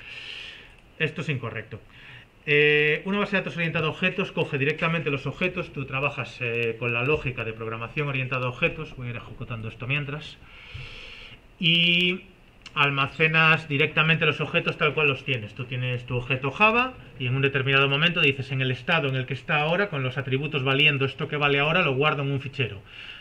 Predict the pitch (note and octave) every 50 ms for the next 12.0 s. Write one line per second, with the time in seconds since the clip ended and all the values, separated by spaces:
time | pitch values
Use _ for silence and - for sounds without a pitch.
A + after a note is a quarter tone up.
0 | - - - C3+ C#3+ C3+ - D#3 D#3+ D3+ D#3 D#3+ D#3 C#3 D3+ C#3+ C#3 - - E3
1 | C3+ C#3 C3+ - D#3+ D3+ - E3 D#3 D3+ C3+ - - D#3+ D3+ D#3 D#3 D#3 E3 E3+
2 | F3+ F3+ F#3 F#3 D#3 C#3 - D#3 D3 - D#3 D3 C#3+ D3+ D#3+ F3+ F#3 F#3 G3+ G3+
3 | G#3 A3 G#3+ - - - - - D3+ C#3 C#3+ C3+ D#3 D#3+ D#3+ D#3 D3 D3 D3+ D3
4 | C3+ B2 - C3 A2+ A2 B2+ A#2+ - D3+ C#3+ D3 C3 C#3 - D3 D3 D3+ D#3 D3+
5 | - D3 C3 B2+ A#2+ A2+ G#2 - - G#2+ G#2 - - - - - - - - -
6 | - - - - - - - B2+ B2 B2 B2 A#2+ A#2 B2+ D3+ D#3+ E3+ F3 F3 G#3
7 | A#3+ C4 - - - - - - - - F3 D3+ C#3+ C#3 C3 C3+ B2+ B2+ - F#3
8 | F#3+ F3+ - - F3+ - - - G3+ F#3+ D#3+ C3+ B2+ A#2+ C3 B2 B2 B2 B2 C3
9 | D3 - C#3+ D3 F3+ F#3+ E3 D3 F#3 F3 - - - - - F3 F3 E3+ E3+ E3+
10 | E3+ E3 E3 - D#3+ C#3+ - - - F3+ F3 E3 D#3 D#3 D#3+ D#3 D#3+ E3+ D#3+ -
11 | - - D3+ D#3 D3+ C#3+ D#3+ D#3 D#3 D#3 - F#3+ F3 C#3 E3 E3 E3 - -